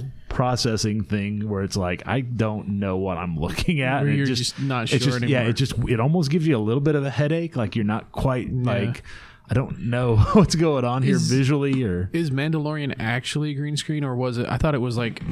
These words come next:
Speaker 2: like, it's gigantic screen. Like, it has, like,
Speaker 1: No,
Speaker 2: you
Speaker 1: they're not
Speaker 2: actually
Speaker 1: pro-,
Speaker 2: see a
Speaker 1: no, they're not pro-,
Speaker 2: projection.
Speaker 1: no, it's not L E D or it's not projector. No, it's
Speaker 2: No.
Speaker 1: all green screen and they just digitally
Speaker 2: Okay.
Speaker 1: overlay it. But no, it, it, it's, Halo's just for me.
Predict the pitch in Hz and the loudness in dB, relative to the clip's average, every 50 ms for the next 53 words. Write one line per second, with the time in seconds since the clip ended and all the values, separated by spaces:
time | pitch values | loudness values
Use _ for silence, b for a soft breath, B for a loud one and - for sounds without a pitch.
0 | - - 123 120 120 117 - - - 113 113 - 127 120 120 107 120 117 117 113 | -4 -4 -4 -6 -6 -8 -10 -12 -14 -12 -10 -8 -6 -6 -6 -8 -10 -10 -10 -10
1 | 113 - - - - - - - - - - - - - - - - - - - | -10 -10 -12 -16 -20 -20 -20 -20 -12 -6 -4 -4 -2 -2 -2 -2 -4 -4 -6 -10
2 | - 120 123 127 127 120 104 - - - B B 117 B B - 127 117 104 113 | -10 -8 -8 -6 -6 -6 -8 -8 -10 -10 B B -14 B B -10 -8 -6 -6 -6
3 | - - 120 - - 110 127 120 117 120 113 110 113 110 110 107 - - - - | -6 -4 -4 -4 -2 -2 -2 0 0 -2 -2 -4 -4 -6 -6 -6 -8 -10 -14 -16
4 | _ _ - - - - - - - 151 156 123 - 139 135 151 160 156 143 - | _ _ -20 -20 -20 -20 -8 -2 0 2 2 4 4 4 4 4 4 2 2 0
5 | - 120 180 175 151 139 143 123 135 143 156 156 147 143 147 - 117 139 135 131 | 0 2 2 2 4 4 4 4 4 4 2 2 2 2 2 2 2 2 2 2
6 | 120 113 120 151 135 110 120 127 127 123 110 117 117 113 110 113 104 123 117 113 | 2 2 2 0 0 0 0 0 2 2 2 2 2 2 2 2 2 0 0 2
7 | 101 98 117 110 101 101 92 - 117 107 107 98 95 104 123 120 110 101 104 104 | 2 2 2 2 2 0 0 0 0 0 0 2 2 2 2 2 2 2 2 2
8 | 95 85 95 92 95 90 - - 92 90 92 90 85 85 87 85 85 82 82 85 | 0 0 0 0 0 0 0 0 0 0 0 0 0 0 0 0 -2 -2 -2 -2
9 | 85 80 80 80 85 87 85 82 98 - - - 95 - 85 80 - 80 80 80 | -2 -2 0 -2 -2 -2 -2 -4 -6 -6 -4 -2 -2 0 0 0 0 0 0 0
10 | 82 - - 87 85 B B B B B B B B B B B B B B - | -2 -2 -2 -4 -6 B B B B B B B B B B B B B B -2
11 | 113 113 101 95 95 104 - - - - 69 90 92 - - - - 110 - - | 0 0 2 2 0 -2 -4 -6 -8 -6 -6 -4 -6 -6 -6 -4 -4 -4 -4 -6
12 | - - - - - 113 113 113 123 143 151 135 110 123 113 - - - 120 110 | -8 -10 -10 -6 -2 -2 0 0 0 0 0 0 0 0 -2 -2 -2 0 0 0
13 | 107 107 113 110 113 123 139 143 - | 0 0 0 0 0 0 -2 -2 -4